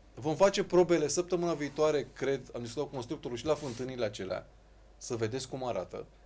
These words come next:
Și vom avea o piață publică modernă, separată cumva, zona de ceremonie acolo, fântânile și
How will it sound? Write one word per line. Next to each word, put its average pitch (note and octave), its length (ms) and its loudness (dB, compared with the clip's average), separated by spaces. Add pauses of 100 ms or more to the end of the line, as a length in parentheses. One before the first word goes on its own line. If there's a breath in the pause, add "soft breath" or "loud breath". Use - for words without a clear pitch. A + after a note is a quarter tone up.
(200 soft breath)
Și F3+ 200 -2
vom G#3 240 4
avea B2 600 2
o D#3 180 0
piață D#3 500 0
publică G2 540 -4 (120)
modernă, B2+ 640 2 (360 loud breath)
separată G3+ 840 8
cumva, D#3+ 560 6 (540 loud breath)
zona F#3+ 340 6
de F#3 120 2
ceremonie E3 680 6
acolo, C#3 460 6
fântânile F#3 880 4
și D#3 380 -2